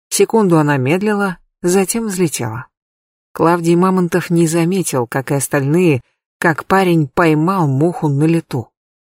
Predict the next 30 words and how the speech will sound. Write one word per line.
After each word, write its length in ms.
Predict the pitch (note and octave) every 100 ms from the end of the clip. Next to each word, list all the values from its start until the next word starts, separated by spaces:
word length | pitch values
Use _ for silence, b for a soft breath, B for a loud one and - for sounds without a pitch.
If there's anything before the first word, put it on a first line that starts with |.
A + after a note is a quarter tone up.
| _ _
Более 400 | D#3+ F3 F#3+ D3+
того, 260 | D3+ C#3
на 180 | C#3 D3+
чисто 300 | C#3+ G#3 -
убранной 460 | F#3 F3 E3 D#3 C#3+
кухне, 600 | - E3+ G3 - F3+ D#3+
в 140 | - F3
отличие 480 | E3+ G3 G#3 - D3+
от 100 | C#3+
верхнего 500 | D3 D#3+ - D#3 C#3+
этажа, 440 | C3 C3+ C3+ E3+
здесь 400 | F3 B2+ C3 E3+
царил 440 | - G3 E3+ D3 D#3
порядок. 680 | E3 D3+ B2+ A#2 - - - _ _ _ _ -
Не 180 | G#3
жужжали 500 | G3+ G#3+ F#3+ C#3+ B2
мухи. 480 | D3 D#3 A#2 - - _ _ _
Да 140 | E3+ A3
и 80 |
на 180 | F#3+ D3+
улице 560 | C3 F#3+ F#3+ - E3+ C3+ -
май 220 | E3 D3+
выдался 420 | D3 D3+ D3 -
холодным, 580 | D3+ D3+ D3 G3 D#3 C#3+
мух 360 | C3 D3 F3+ -
пока 320 | G3+ - F3
не 180 | G3 E3+
видно, 320 | C3+ D#3+ F3
не 160 | F#3
слышно. 540 | F3 C#3 C3 - C#3